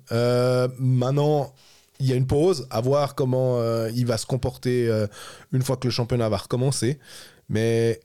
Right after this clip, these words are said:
si Lausanne peut compter sur un Hugli, peut-être, euh, à peu de choses près au niveau qu'il avait à Bienne,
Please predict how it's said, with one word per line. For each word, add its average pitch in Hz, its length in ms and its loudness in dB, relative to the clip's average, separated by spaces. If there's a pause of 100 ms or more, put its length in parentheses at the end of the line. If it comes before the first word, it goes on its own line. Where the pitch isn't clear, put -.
si - 300 0
Lausanne 175 320 2
peut 131 140 -2
compter 151 260 0
sur 135 240 -2
un 120 80 2
Hugli, 143 460 2 (760)
peut-être, - 540 -4
euh, 104 440 0 (540)
à 180 140 -2
peu 214 220 -4
de - 80 -6
choses 214 180 0
près - 140 0
au 185 120 4
niveau 180 280 0
qu'il 156 180 -2
avait 147 160 2
à 135 100 2
Bienne, 135 440 2